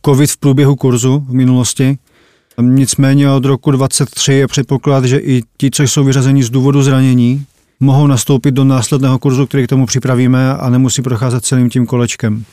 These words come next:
Pokud to teda není zlomenina, která trvá rekonvalescence šest měsíců, to samozřejmě z logiky věci nejde. Dále vás vyřadí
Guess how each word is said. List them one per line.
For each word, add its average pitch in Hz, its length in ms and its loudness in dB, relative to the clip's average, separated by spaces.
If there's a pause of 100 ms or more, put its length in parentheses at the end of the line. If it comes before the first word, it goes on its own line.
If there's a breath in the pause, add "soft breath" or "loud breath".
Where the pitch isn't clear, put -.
(160 soft breath)
Pokud 131 240 0
to 131 100 0
teda 123 180 2
není 120 500 2
zlomenina, 123 420 2
která 120 280 -2
trvá 113 500 -2 (160)
rekonvalescence 117 680 -2
šest 110 180 -2
měsíců, 107 440 -4
to 104 140 -10
samozřejmě 113 460 0
z 104 40 -2
logiky 110 300 -2
věci 104 240 -2
nejde. 95 260 -2 (1400 soft breath)
Dále 135 540 0
vás 127 300 0
vyřadí 135 580 0